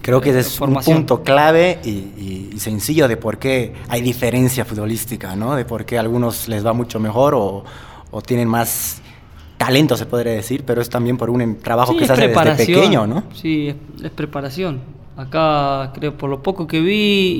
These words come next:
Speaker 2: y la verdad que a mí me gusta
Speaker 1: Ujú.
Speaker 2: poner el ojo, investigar un poco en la situación de los lugares donde voy, por lo menos para tener un mínimo conocimiento de cómo es el, el fútbol y cómo se desarrolla.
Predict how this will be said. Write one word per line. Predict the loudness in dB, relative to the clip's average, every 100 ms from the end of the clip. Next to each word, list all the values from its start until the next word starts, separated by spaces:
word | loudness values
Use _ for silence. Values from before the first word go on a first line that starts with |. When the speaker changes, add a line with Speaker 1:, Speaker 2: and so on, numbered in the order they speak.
| 0
Speaker 2:
y |
la | 2
verdad | 0 0
que |
a | 0
mí |
me | 2
gusta | 2 2 2 0 -2 -10 -18 -8
Speaker 1:
Ujú. | -6 -4 -8 -10
Speaker 2:
poner | -4 0 2
el | 2 4
ojo, | 2 0 0
investigar | -2 0 0 0
un | 0
poco | -2 0 0 0 -4 -8 -14 -20 -12
en | -6
la | -6
situación | -6 -6 -4 -2
de | 0
los | 0
lugares | 2 2 2
donde | 0 0
voy, | 2 2 4 2 0 -8 -18 -20 -20 -6
por | 0
lo |
menos | 2 2
para | 2
tener | 2 2
un | 2 0 -2 -10 -8
mínimo | -2 2 2 2
conocimiento | -2 -2 0 0 0 -2
de | -2
cómo | -4 -4 -4
es | -4
el, | -6 -6 -8 -10 -16 -20 -20 -20 -20 -20 -20 -20 -20 -20 -14 -8
el | -6
fútbol | 0 4 4 4 2 0 -6 -10
y | -12
cómo | -6 -6
se | -4
desarrolla. | -4 -4 -2 0 0 -2 -6